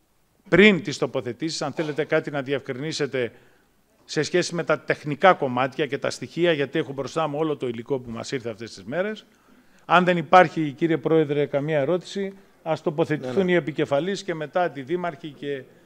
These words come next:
Speaker 1: ε, συνάδελφοι
Speaker 2: Ωραία.
Speaker 1: της πλειοψηφίας και της μειοψηφίας. Ευχαριστώ πολύ.
Speaker 2: Ευχαριστώ και εγώ, κύριε Δήμαρχε. Θα πρότεινα στο σημείο, στο σώμα, στο συ-, στο σημείο,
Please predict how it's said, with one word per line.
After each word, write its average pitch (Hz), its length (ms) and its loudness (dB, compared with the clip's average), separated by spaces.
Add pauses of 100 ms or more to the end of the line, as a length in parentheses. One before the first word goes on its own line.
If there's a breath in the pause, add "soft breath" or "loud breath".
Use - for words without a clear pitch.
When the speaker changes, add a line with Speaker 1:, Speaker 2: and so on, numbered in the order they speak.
(360 soft breath)
Speaker 1:
ε, 120 340 -10 (440)
συνάδελφοι 165 640 4
Speaker 2:
Ωραία. 117 180 10
Speaker 1:
της 92 100 2
πλειοψηφίας 165 680 4
και 151 100 0
της 139 140 -8
μειοψηφίας. 131 640 -6
Ευχαριστώ 147 360 0
πολύ. 127 340 0 (640)
Speaker 2:
Ευχαριστώ 110 540 8
και 123 120 8
εγώ, 135 160 12
κύριε 123 280 10
Δήμαρχε. 120 500 8
Θα 120 160 4
πρότεινα 139 400 6
στο 135 140 2
σημείο, 120 760 6 (140)
στο - 200 -2
σώμα, 117 560 10 (340 soft breath)
στο - 220 -4
συ-, - 200 -4 (460 soft breath)
στο - 280 6
σημείο, 139 760 10